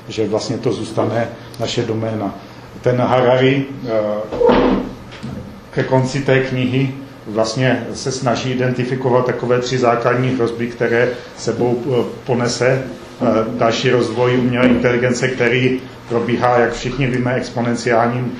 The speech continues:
eh, tempem. Eh, z-, za prvé lidé ztratí svou ekonomickou a vojenskou využitelnost. Eh, to, to se v dnešní době už děje, že jo,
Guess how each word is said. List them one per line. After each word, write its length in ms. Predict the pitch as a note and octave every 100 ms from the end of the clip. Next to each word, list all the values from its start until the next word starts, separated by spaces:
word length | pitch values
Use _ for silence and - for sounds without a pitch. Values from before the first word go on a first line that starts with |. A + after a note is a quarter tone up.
| -
eh, 300 | G#2 G2+ G2 - - -
tempem. 460 | - G#2 A#2 B2 C#3 - - - - - -
Eh, 240 | G#2+ G#2+ G#2 - - - - - - - - - - - - - - E3
z-, 160 | - D3
za 100 | C3+
prvé 340 | - C3 B2 C3+
lidé 280 | C3+ D3 C#3
ztratí 360 | - C3+ D#3
svou 420 | D3+ C#3 D3+ D#3 F#3
ekonomickou 760 | C#3 D3 C#3 C#3 - D#3 D3
a 100 | C#3+
vojenskou 460 | B2+ C3 C3 - C3+
využitelnost. 920 | C3+ C3 B2 A#2+ B2 A2+ G2+ - - - - - -
Eh, 300 | A2 G#2+ G2 - -
to, 220 | B2+ B2+
to 140 | D3
se 180 | B2 C3+
v 60 | B2
dnešní 280 | B2+ C3+ B2+
době 300 | B2 B2+ C3+
už 200 | B2+ -
děje, 340 | A2+ A#2+ B2
že 120 | A#2+
jo, 180 | A#2